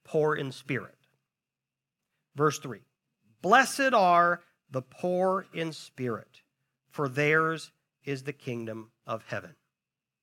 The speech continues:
What does it mean to be poor in spirit? Well, it doesn't mean to be poor financially. It specifies poor in spirit. It's a spiritual poverty, not,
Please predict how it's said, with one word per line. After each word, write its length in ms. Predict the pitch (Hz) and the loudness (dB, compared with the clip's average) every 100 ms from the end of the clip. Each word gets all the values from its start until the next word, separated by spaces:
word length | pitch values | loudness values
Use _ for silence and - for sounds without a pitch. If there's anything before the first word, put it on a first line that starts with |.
| _ _ _ _ _ _ _ _ _ _ _ _ _ _ | _ _ _ _ _ _ _ _ _ _ _ _ _ _
What 100 | 220 | 2
does 140 | 311 285 | 4 2
it 80 | |
mean 180 | 233 254 | 2 0
to 80 | 214 | 0
be 140 | 190 156 | -2 -4
poor 380 | - 185 185 180 | -6 -2 0 0
in 140 | 156 | -2
spirit? 500 | - - 139 107 - _ _ _ _ _ _ _ _ _ _ _ _ _ _ _ _ _ _ _ _ | -10 -12 -10 -10 -10 _ _ _ _ _ _ _ _ _ _ _ _ _ _ _ _ _ _ _ _
Well, 160 | 196 240 | 4 6
it 80 | 247 | 8
doesn't 360 | 302 320 247 | 6 6 2
mean 400 | 220 208 214 240 - _ | 2 4 2 -2 -10 _
to 180 | - 196 | -4 -4
be 420 | 165 180 175 175 _ _ _ _ _ _ - | 0 0 -2 -6 _ _ _ _ _ _ 4
poor 460 | 247 151 135 185 - _ | 6 8 6 4 0 _
financially. 840 | 170 151 170 175 - 117 110 190 _ _ _ _ _ _ _ _ _ _ _ _ | 4 6 4 2 0 -4 -6 -10 _ _ _ _ _ _ _ _ _ _ _ _
It 240 | 165 180 - | -2 -2 -2
specifies 800 | - 226 226 190 156 120 143 165 | 2 4 4 0 2 0 0 -4
poor 380 | - 185 175 175 | -6 0 0 0
in 240 | 151 147 | -2 -6
spirit. 560 | - - - 160 139 156 | -8 -12 -2 2 2 2
It's 160 | 147 | -2
a 60 | 147 | -6
spiritual 680 | - - 220 196 175 151 | -6 -2 4 4 4 0
poverty, 640 | 127 165 117 110 226 160 143 | -2 0 0 0 -8 -10 -2
not, 300 | 135 139 | 2 2